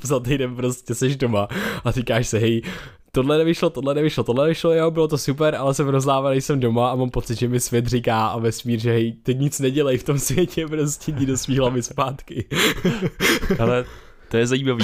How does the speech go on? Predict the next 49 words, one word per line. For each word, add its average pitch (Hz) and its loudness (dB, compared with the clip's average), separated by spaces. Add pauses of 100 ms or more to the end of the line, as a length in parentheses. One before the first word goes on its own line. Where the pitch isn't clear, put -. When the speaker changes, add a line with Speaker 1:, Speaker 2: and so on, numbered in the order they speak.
Speaker 2:
protože 110 0 (240)
co - -14
se 127 2
stalo 127 0
mně, 123 0 (100)
takže 101 0
my 117 -4
jsme, 127 -4
my 135 -4
jsme 131 -4
ten 135 -2
jakoby 123 -2
společnej, 120 -2 (440)
eh, 107 2
to 110 -8
spo-, 120 -8
tu 120 -8
společnou 110 -4
session, 156 -4 (100)
kdy 104 -2
jsme 101 -6
se 98 -6 (320)
bavili 107 2
o 104 2
tom, 107 -2
že 110 0
vyhlašujeme 104 0
ty - -8
osobní 110 -2
prázdniny. 98 -2 (400)
To 120 -10
by 131 -2
se 143 0
stalo 131 0
tohle 95 -2
v 98 0
rozmezí 101 -2
dvou 98 -2
týdnů, 95 -2
než 95 -6
jsme 101 -6
se, 98 -6
jako, 95 -4
když 90 -10
jsme 98 -8
se 101 -4
neviděli. 95 -2 (520)
Já, 113 0
když 135 -6